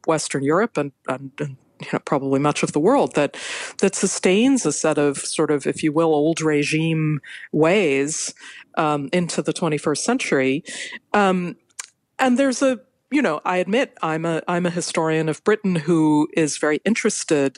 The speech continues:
in the ways that, uh, long, uh, institutions can provide a sense of identity and unity and indeed stability, uh,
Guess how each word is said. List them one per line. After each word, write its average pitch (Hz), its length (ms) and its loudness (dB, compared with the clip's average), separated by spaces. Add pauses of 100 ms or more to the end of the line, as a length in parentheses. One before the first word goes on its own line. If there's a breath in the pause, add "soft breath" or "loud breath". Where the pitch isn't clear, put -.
in 147 140 -2
the 139 80 0
ways 143 460 0
that, 135 360 -2 (600 loud breath)
uh, 131 280 -2
long, 151 560 2 (360)
uh, 143 220 0 (100)
institutions 151 1000 -2
can 135 240 -2
provide 143 800 0 (420 loud breath)
a 165 100 0
sense - 520 -2
of 143 120 0
identity 139 720 0
and 135 160 -2
unity 147 500 2
and 135 140 0
indeed 135 340 -2
stability, 156 800 0 (520 loud breath)
uh, 135 260 2